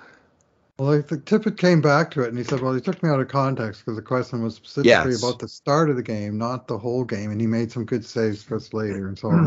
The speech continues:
Speaker 2: Hmm.
Speaker 1: Then he went double down and said the three one goal he didn't like. And I'm thinking, the three one goal, is that the one where the Rangers' top playmaker took an unblocked shot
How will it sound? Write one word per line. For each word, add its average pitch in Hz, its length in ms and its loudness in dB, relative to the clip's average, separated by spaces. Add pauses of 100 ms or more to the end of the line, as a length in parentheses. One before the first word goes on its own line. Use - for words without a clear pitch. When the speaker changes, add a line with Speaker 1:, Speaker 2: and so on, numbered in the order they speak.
Speaker 2:
Hmm. - 60 -6
Speaker 1:
Then 156 160 2
he 151 80 4
went 131 300 0
double 113 240 -2
down 107 300 -4
and 104 120 -6
said 117 140 -4
the 104 100 -10
three 170 240 6
one 120 240 2
goal 98 380 -6 (760)
he 131 120 2
didn't 117 300 2
like. 110 380 -2 (800)
And 117 160 -2
I'm 127 120 0
thinking, 113 280 -4
the 123 100 -6
three 190 280 4
one 180 300 6
goal, 117 260 4
is 107 60 0
that 165 200 2
the 160 80 0
one 147 300 2
where 127 160 2
the 120 160 0
Rangers' 135 400 0
top 147 320 0
playmaker 143 720 -2
took 151 180 -2
an 123 100 -2
unblocked 135 540 -2
shot - 440 -4